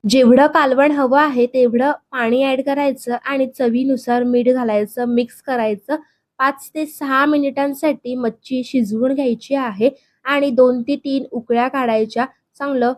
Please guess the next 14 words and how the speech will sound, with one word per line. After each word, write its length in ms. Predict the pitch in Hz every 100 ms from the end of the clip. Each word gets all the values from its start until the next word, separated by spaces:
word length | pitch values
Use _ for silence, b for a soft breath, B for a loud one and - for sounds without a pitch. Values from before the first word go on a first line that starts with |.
| _
खळखळ 500 | - 254 269 302 277
असं 320 | 269 269 226 226
कालवण 460 | 240 220 220 254
उकळून 460 | 240 233 233 247 269
द्यायचं. 400 | 247 214 214 240
चार 420 | - _ 254 269 269
ते 100 | 330
पाच 360 | 330 285 294 -
मिनिटांमध्ये 920 | 320 302 302 302 311 320 320 226 240
चांगली 400 | 240 269 254 269
अशी 260 | 302 277 269
मच्छी 480 | 269 240 - 262 254
शिजली 480 | 262 196 226 247 262
जाते 540 | 262 185 208 269